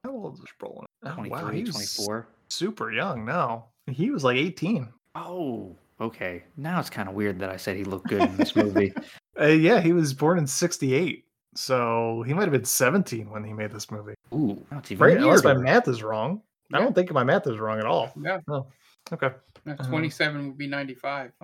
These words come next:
Speaker 1: Yeah. All right. So they fuck,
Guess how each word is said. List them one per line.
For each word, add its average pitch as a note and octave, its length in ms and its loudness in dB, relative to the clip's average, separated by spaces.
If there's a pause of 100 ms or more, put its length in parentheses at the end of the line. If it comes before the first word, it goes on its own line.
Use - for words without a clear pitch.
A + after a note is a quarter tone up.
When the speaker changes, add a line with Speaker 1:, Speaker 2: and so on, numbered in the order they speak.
Speaker 1:
Yeah. - 140 -10 (360)
All - 220 -8
right. - 320 -6
So F#3 720 6 (260)
they G#3 140 6
fuck, D3+ 680 6